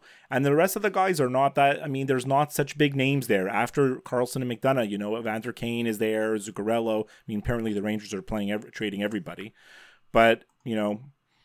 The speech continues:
and Max Pacioretty is, fell to fourteen on the list. I guess T S N doesn't feel like he's gonna get traded, uh, tomorrow. I wanna give you a stat about Max Pacioretty last night. My son was going crazy at the game. He couldn't believe how bad Pacioretty was.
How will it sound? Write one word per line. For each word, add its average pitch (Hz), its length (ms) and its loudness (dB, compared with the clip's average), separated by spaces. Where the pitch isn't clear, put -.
and 120 160 2
Max 135 240 4
Pacioretty 139 720 2
is, 113 220 0
fell 120 180 2
to 117 100 -6
fourteen 147 640 0
on 117 120 2
the 107 60 -2
list. 95 360 -6
I 117 80 -4
guess 117 220 -2
T - 120 -4
S 113 140 -4
N 110 100 -4
doesn't 107 320 -6
feel 104 220 -6
like 104 160 -12
he's 95 140 -16
gonna 104 160 -14
get 92 160 -16
traded, 95 600 -16
uh, 92 140 -16
tomorrow. 92 380 -12
I 117 60 -6
wanna 135 200 2
give 131 140 2
you 131 120 4
a 120 40 4
stat 131 300 6
about 113 160 0
Max 110 340 -2
Pacioretty 113 580 -2
last 95 220 -6
night. 95 160 -8
My 95 100 -6
son 113 240 -8
was 104 120 -12
going 104 160 -8
crazy 107 360 0
at 98 60 -2
the 95 80 -10
game. 92 240 -6
He 92 100 -14
couldn't 101 220 -6
believe 98 260 -8
how 95 100 -12
bad 92 280 -12
Pacioretty 95 460 -10
was. 90 280 -16